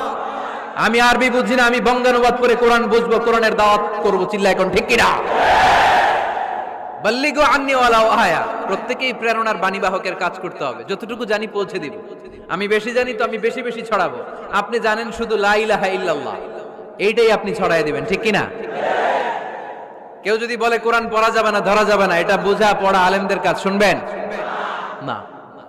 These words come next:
ক্ল্যারিটি, গোজামিল নাই, কোনো গোজামিল নাই। আমি যদি কোরআনের আয়াত ভুল করি, আমরা ধরতে পারবেন না আপনি? আপনি কোরআনের আয়াত ভুল পড়ছেন, হুজুর, ঠিক করে নেন, আমি ঠিক করে নেব, ঠিক কিনা? কোনো গোজামিল নাই।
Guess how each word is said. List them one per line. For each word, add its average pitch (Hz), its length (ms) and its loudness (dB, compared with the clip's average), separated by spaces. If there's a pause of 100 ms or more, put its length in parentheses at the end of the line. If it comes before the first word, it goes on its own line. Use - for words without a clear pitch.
(220)
ক্ল্যারিটি, 180 460 -2 (640)
গোজামিল 170 480 -4
নাই, 117 220 -8 (440)
কোনো 185 220 -4
গোজামিল 160 480 -4
নাই। 107 160 -10 (420)
আমি 202 200 0
যদি 226 300 0
কোরআনের 214 360 0
আয়াত 202 280 2
ভুল 226 200 0
করি, 170 300 0
আমরা 175 180 0
ধরতে 190 260 0
পারবেন 214 240 4
না 220 100 4
আপনি? 220 220 0 (1000)
আপনি 170 200 -6
কোরআনের 185 320 0
আয়াত 175 220 2
ভুল 185 200 -2
পড়ছেন, 160 240 -4
হুজুর, 147 180 -4
ঠিক 165 160 -6
করে 131 180 0
নেন, 117 120 -4
আমি 160 140 0
ঠিক 127 200 -4
করে 151 140 -2
নেব, 113 260 -8
ঠিক 180 120 -6
কিনা? 151 260 -2 (1800)
কোনো 170 200 -4
গোজামিল 165 460 -2
নাই। 107 200 -6